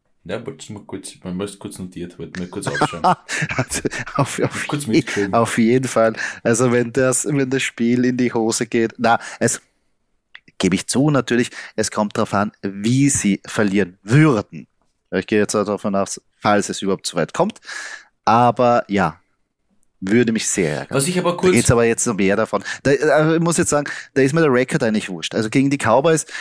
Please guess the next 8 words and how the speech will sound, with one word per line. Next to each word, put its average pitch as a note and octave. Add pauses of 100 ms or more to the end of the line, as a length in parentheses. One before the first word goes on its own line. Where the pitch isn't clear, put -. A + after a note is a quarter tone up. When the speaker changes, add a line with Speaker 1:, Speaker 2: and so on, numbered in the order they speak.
(160)
Speaker 2:
da, B2+
da, C#3+
das -
kann C3
auch D3 (1400)
keinen C#3
einzigen D3+
Sieg. A#2+